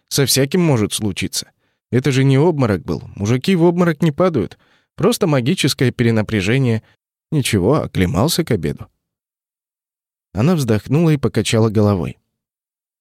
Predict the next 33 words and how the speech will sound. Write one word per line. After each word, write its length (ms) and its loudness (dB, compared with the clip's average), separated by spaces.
«Думаешь, 520 2
это 180 0
было 220 2
вчера? 400 0
Ты 120 0
провалялся 560 2
без 220 2
сознания 520 4
больше 380 0
месяца». 560 -2
Я 200 0
присвистнул. 640 -6
То-то 320 0
чувствую 500 0
себя 300 0
таким 360 -2
отдохнувшим 760 -2
и 40 2
бодрым. 420 -4
Даже 260 0
после 360 2
отдыха 360 0
в 60 -8
карцере 440 0
такого 340 0
не 160 -2
было. 300 -10
И 120 -6
понятно, 580 0
почему 420 -2
так 200 -2
жрать 300 0
хочется. 500 -8